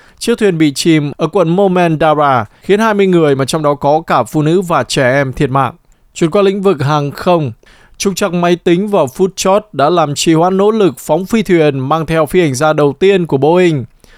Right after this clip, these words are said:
sự cố mới nhất trong một loạt những thất bại trong nhiều năm qua.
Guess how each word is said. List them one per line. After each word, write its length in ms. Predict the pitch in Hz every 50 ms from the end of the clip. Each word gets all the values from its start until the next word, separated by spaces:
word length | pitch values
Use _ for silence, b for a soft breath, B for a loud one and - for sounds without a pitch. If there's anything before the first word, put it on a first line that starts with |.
| b b b
sự 220 | - - - 196
cố 140 | 165 190 190
mới 160 | 190 202 208
nhất 180 | 220 233 247 202 -
trong 160 | - 202 170
một 180 | 156 139 123 135
loạt 200 | 151 151 139 120
những 140 | 143 156 160
thất 140 | - 220 202
bại 300 | 185 160 139 123 120 123
trong 220 | - - 151 147
nhiều 120 | 143 131
năm 140 | 123 131 123
qua. 280 | - 143 147 139 123